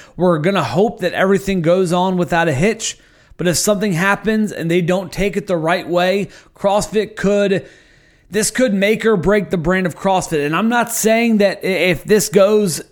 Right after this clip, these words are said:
south and they don't handle it correctly, that it's gonna totally debunk everything.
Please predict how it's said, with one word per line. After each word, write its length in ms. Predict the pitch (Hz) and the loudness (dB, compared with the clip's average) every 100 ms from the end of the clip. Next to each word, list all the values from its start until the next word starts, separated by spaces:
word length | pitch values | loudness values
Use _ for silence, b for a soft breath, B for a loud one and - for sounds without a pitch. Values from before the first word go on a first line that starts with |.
| _ | _
south 580 | - - 190 175 208 - | -8 -4 -2 0 0 -2
and 140 | 185 180 | 0 2
they 60 | |
don't 200 | 180 160 | 2 0
handle 400 | - 202 233 226 | -4 -2 0 0
it 100 | 220 | -2
correctly, 640 | - 220 208 208 226 220 B B - | -2 0 0 2 0 0 B B -4
that 140 | 185 | -2
it's 120 | 180 - | 0 0
gonna 420 | 196 170 156 B B B B - | 2 2 0 B B B B -8
totally 920 | - 220 254 277 269 269 254 247 202 | -4 0 2 2 0 0 0 0 0
debunk 600 | 170 226 165 214 220 196 | 2 2 2 2 2 2
everything. 580 | 202 180 143 139 113 | 2 2 0 -4 -6